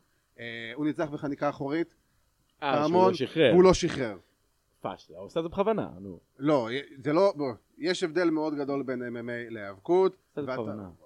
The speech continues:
Speaker 1: זה שהוא עשה את זה בכוונה, זה
Speaker 2: זה
Speaker 1: לא
Speaker 2: כמו
Speaker 1: הופך את זה
Speaker 2: שהוא
Speaker 1: לבסדר.
Speaker 2: ברור, אבל זה
Speaker 1: זה
Speaker 2: כמו
Speaker 1: לא
Speaker 2: שהוא
Speaker 1: הופך את
Speaker 2: נתן,
Speaker 1: זה
Speaker 2: זה כמו
Speaker 1: לבסדר,
Speaker 2: שהוא
Speaker 1: זה M M A,
Speaker 2: בקרב ה-,
Speaker 1: זה שונה.
Speaker 2: זה כמו שאחרי הקרב הראשון שלו, הוא נתן פרומו, כאילו עכשיו הוא ב-, באמצע המאנדי נייט רו.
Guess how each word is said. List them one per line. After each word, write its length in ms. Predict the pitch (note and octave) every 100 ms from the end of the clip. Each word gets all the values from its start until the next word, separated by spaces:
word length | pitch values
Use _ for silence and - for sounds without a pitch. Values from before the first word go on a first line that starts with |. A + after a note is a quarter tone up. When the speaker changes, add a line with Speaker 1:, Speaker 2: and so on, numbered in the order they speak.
| _
Speaker 1:
זה 180 | G2+ C3+
שהוא 140 | -
עשה 140 | G3+ F3
את 60 |
זה 60 | E3
בכוונה, 360 | C#3 D#3 D3+ E3
זה 40 |
Speaker 2:
זה 80 | D#3
Speaker 1:
לא 60 | E3
Speaker 2:
כמו 80 | F3+
Speaker 1:
הופך 120 | E3+
את 40 |
זה 40 | F3+
Speaker 2:
שהוא 100 | D#3
Speaker 1:
לבסדר. 520 | D3+ D3+ F#3+ F3+ C#3+
Speaker 2:
ברור, 400 | A2+ C3+ G#3 A2+
אבל 80 | G#2+
זה 40 | A#2+
Speaker 1:
זה 60 | C3+
Speaker 2:
כמו 40 |
Speaker 1:
לא 60 | E3
Speaker 2:
שהוא 100 | E3
Speaker 1:
הופך 80 | D3
את 60 |
Speaker 2:
נתן, 120 | F3
Speaker 1:
זה 40 | E3
Speaker 2:
זה 80 | D3
כמו 80 |
Speaker 1:
לבסדר, 140 | F#3 E3
Speaker 2:
שהוא 140 | F3 D#3
Speaker 1:
זה 80 |
M 20 | D#3+
M 40 |
A, 40 | D#3
Speaker 2:
בקרב 240 | E3+ F#3
ה-, 40 |
Speaker 1:
זה 60 | E3
שונה. 300 | - C3+ D3
Speaker 2:
זה 80 | D#3+
כמו 180 | F3+ G3
שאחרי 260 | F#3+ G3
הקרב 220 | F3 F#3
הראשון 280 | F3+ E3+ G3+
שלו, 200 | G3 F#3
הוא 100 | D#3
נתן 280 | D3 C3+ D#3+ -
פרומו, 380 | D#3+ F#3 E3+ -
כאילו 260 | D#3 E3
עכשיו 240 | D3+ D#3+ D#3
הוא 100 | D3
ב-, 60 |
באמצע 560 | C#3 C#3 C#3 C#3 C#3+ C#3+
המאנדי 300 | C3+ C3+ C3
נייט 200 | A#2+ G#2+
רו. 160 | G2